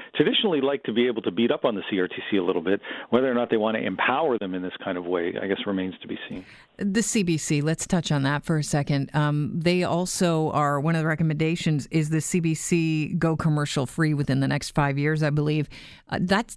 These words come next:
Speaker 2: would essentially turn it into a sort of a P B S. Would it be, are they proposing full-on government funding? 'Cause that's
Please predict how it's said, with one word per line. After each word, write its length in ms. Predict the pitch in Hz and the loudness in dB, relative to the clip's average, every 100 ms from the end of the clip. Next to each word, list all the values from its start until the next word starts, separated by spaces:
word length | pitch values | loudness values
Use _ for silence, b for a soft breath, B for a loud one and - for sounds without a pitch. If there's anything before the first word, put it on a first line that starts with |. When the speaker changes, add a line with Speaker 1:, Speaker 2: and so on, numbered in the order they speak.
| - | 0
Speaker 2:
would 180 | 202 180 | 2 2
essentially 420 | 160 190 214 180 | 2 0 2 0
turn 200 | - 165 | 2 2
it 100 | 160 | 2
into 220 | 160 156 | 2 0
a 40 | 143 | 0
sort 220 | - 170 | 0 0
of 80 | 151 | 0
a 80 | |
P 220 | - - 175 | 0 2 2
B 220 | 151 151 | 2 2
S. 340 | 185 143 - - | 2 0 -2 0
Would 180 | 180 | 2
it 100 | 185 | 2
be, 420 | 214 208 190 180 - | 2 2 2 0 2
are 120 | 190 | 0
they 80 | 233 | 2
proposing 640 | 311 294 214 202 196 180 - | 0 0 2 2 2 0 -2
full-on 500 | - 208 214 196 165 | 0 2 4 2 2
government 420 | 170 180 165 - | 0 0 0 0
funding? 400 | 165 170 233 254 | 2 2 2 2
'Cause 180 | 185 160 | 0 2
that's 540 | 180 254 - - - | 2 0 -4 -8 -10